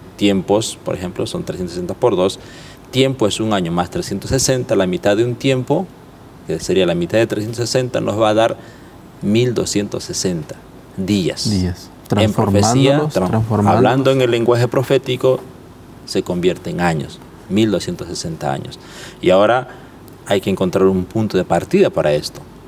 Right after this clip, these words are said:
Speaker 1: ¿no ve? Para saber cuándo termina o cuándo, o, o es un hecho pasado, es un hecho presente, un hecho futuro. Y, y la Biblia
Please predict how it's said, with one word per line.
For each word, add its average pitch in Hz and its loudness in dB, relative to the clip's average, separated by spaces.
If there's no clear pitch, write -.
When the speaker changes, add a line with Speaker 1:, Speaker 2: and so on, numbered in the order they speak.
Speaker 1:
¿no 78 -8
ve? 90 0
Para 87 0
saber 95 2
cuándo 85 -2
termina 147 0
o 95 2
cuándo, 104 2
o, 104 4
o 101 4
es 104 0
un 98 0
hecho 104 2
pasado, 139 2
es 107 -2
un 101 -4
hecho 92 -6
presente, 139 0
un 107 0
hecho - -2
futuro. 160 2
Y, 131 4
y 110 4
la 101 4
Biblia 120 6